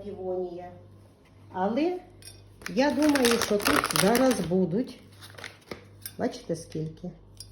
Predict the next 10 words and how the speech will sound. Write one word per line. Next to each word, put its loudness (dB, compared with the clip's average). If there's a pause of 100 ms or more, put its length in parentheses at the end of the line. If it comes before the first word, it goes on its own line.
(1120)
Насінини 4
якісь -2
менші. 0 (1300)
І 0
ще 2
там, 4 (920)
ще 2
не 6
всі -2
зібрала, -2